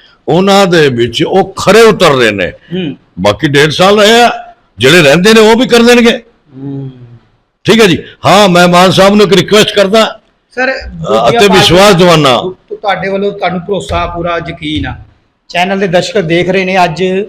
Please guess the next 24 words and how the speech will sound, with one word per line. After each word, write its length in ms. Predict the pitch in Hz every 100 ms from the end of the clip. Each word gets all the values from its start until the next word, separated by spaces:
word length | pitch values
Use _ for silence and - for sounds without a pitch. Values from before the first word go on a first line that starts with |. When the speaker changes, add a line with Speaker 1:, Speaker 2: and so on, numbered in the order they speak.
| - - - _
Speaker 2:
ਇਸ 180 | 185 165
ਚੈਨਲ 340 | 196 180 185 180
ਦੇ, 420 | 190 185 196 - 170 160
ਅ, 40 | 160
ਲੋਗੋ 380 | 170 165 196
ਦੇ 100 | 185
ਉੱਤੇ, 640 | 180 175 180 175 170 180 - _ -
ਪਲੇਟਫਾਰਮ 500 | 185 185 185 175 175
ਦੇ 80 |
ਉੱਤੇ 420 | 170 170 175 175 190 _ _ _
ਸਮੇਂ 240 | - 180 185
ਸਿੰਘ 220 | 175 165
ਬਿਰਲਾ 300 | 160 175 170
ਜੀ 120 | 170
ਆਪਣੀ 240 | 160 170
ਇੰਟਰਵਿਊ 360 | 170 160 175 170
ਦੇ 160 | 151 156
ਰਹੇ 120 | 170
ਨੇ 120 | 175
ਤੇ 160 | 196 190
ਅੱਜ 120 | 190
ਗੱਲਬਾਤ 380 | 175 175 190 190
ਕਰਦੇ 280 | 165 185
ਹਾਂ 200 | 190 202